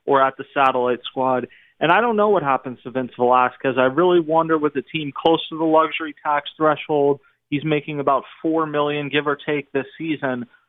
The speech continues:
I, I wonder if they'll trade him before the beginning of the season. He could be used in the bullpen as well, but they seem to have quite a few,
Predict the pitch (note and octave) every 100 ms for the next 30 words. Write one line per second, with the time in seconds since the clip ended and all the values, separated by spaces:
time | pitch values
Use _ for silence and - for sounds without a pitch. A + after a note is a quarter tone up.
0 | _ - C#3+ D#3 D3 E3 F3+ F3 - E3+
1 | - E3+ D#3 C#3+ B2+ - C#3 B2+ B2 A#2+
2 | B2+ B2+ C3 A#2+ - C3 B2+ C3 C3+ B2
3 | - - D3 E3 D#3 C#3+ - C#3+ B2 C#3+
4 | C#3 - C#3 C3+ - B2 C3 C3+ B2 -
5 | - - - C#3+ - D3 C#3+ C3+ C3 -
6 | C#3+ C3 - C3+ C3+ C3+ A#2+